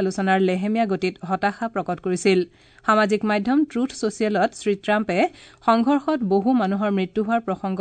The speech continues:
উত্থাপনেৰে ৰাছিয়াক ইউক্ৰেইনৰ সৈতে যুদ্ধবিৰতিৰ আলোচনাত আগবাঢ়িবলৈ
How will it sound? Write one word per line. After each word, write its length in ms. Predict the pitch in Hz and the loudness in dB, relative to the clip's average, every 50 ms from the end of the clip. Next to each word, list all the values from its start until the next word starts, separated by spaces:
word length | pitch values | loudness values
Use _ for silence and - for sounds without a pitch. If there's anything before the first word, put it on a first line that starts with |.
| 190 190 | -2 -2
উত্থাপনেৰে 540 | 190 - 214 202 214 220 220 208 170 175 - - - - - - - - 196 | -4 -4 -6 -4 -4 -2 -2 0 2 2 0 0 -2 -6 -20 -20 -10 0 4
ৰাছিয়াক 400 | 202 208 214 208 - 285 302 320 - - - 208 | 4 4 4 2 0 0 -2 -2 -4 -4 -2 -2
ইউক্ৰেইনৰ 460 | 214 214 - 262 247 247 262 262 254 | -2 -2 0 0 0 0 0 -2 -2
সৈতে 220 | - 175 185 196 196 185 | -2 -2 -2 0 0 2
যুদ্ধবিৰতিৰ 680 | 190 190 180 190 220 233 226 240 240 233 - 254 240 - 190 | 0 0 0 -2 -2 -2 -2 -2 -2 -2 -2 -4 -2 -2 -2
আলোচনাত 380 | 185 190 190 - 190 190 185 180 - - | -2 -2 -2 -2 -2 -4 -4 -2 -2 -2
আগবাঢ়িবলৈ 540 | 185 185 180 202 196 190 202 185 185 180 175 | -2 -2 -2 -2 -4 -2 -2 -2 -2 -2 -2